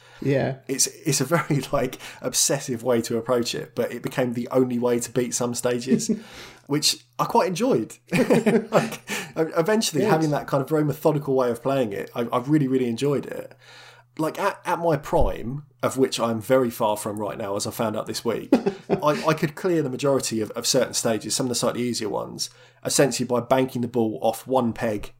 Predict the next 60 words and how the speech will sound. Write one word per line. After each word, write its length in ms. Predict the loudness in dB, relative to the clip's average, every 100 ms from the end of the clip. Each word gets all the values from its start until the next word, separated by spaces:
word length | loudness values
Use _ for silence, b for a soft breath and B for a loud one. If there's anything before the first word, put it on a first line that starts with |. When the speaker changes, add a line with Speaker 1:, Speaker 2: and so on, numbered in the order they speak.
| 0
Speaker 2:
into 180 | 0 0
the 80 |
bucket 420 | 0 0 0 -4 -4
again 340 | -4 0 0
and 160 | -2 -4
again 220 | -2 -4
and 80 | -4
again. 360 | -4 -4 -4 -10 B B B
So 180 | 6
I 60 | 6
could 180 | 4 -4
clear 320 | 0 2 2
about 360 | 0 0 -2 0
fifty 280 | 0 2 2
or 60 |
sixty 320 | 0 -2 -4
pegs 340 | -4 -4 -4 -6 -8
one 300 | 2 2 2
at 100 | -2
a 20 |
time 420 | -2 0 -2 -4
just 240 | -8 -6 -2
by 300 | -2 -2 -6 B
getting 200 | -2 -2
a 40 |
free 240 | 0 0 0
ball 180 | 0 -2
every 200 | -2 -2
time. 360 | 0 0 -2
Speaker 1:
Yeah. 340 | 0 0 0 -4 -4 -2
Speaker 2:
<laughs> 200 | 0 0
I 80 |
played 320 | 0 2 4 4
it 100 | 0
so 300 | 0 2 2
much 400 | 0 -2 -4 -6
at 140 | -4
this 140 | -4
period. 240 | -2 -4 -4
Like, 120 | 0
I 40 |
remember 280 | 2 2 2
when 100 | 2
I 60 | 2
was, 280 | 0 -2 -4 B B B B
it 100 | -4
was 120 | -2 -2 -6 -20 -4
during 220 | 2 4
my 100 | 2
final 280 | 2 0 2
year 160 | 2 2
of 80 |
university, 500 | 2 2 2 0 -2 -6
I 40 |
was, 140 | -6
I 80 | -6
was 160 | -4 2
living 320 | 2 4 0
in 320 | -2 -4 -4
Hastings. 680 | -2 -2 -2 -6 -10 -10